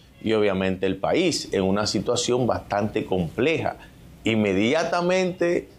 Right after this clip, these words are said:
asumimos, y el presidente Abinader se juramenta, inicia ese proceso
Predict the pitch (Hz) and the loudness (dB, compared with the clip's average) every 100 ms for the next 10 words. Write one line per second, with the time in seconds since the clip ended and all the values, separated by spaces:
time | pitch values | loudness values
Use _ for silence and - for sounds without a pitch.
0 | - - 85 92 - 90 107 170 165 160 | -20 -6 -4 -2 -2 0 2 2 2 0
1 | - 98 98 101 98 98 143 147 147 143 | 0 -2 0 -2 0 0 0 0 0 2
2 | 139 147 127 139 139 151 143 120 104 113 | 2 2 0 -2 0 0 0 -2 -2 -4
3 | 113 - - - 127 120 131 220 208 180 | -6 -10 -20 -4 0 2 2 0 0 0
4 | 165 170 170 170 - 139 135 156 160 | 0 -2 0 0 2 0 2 0 -2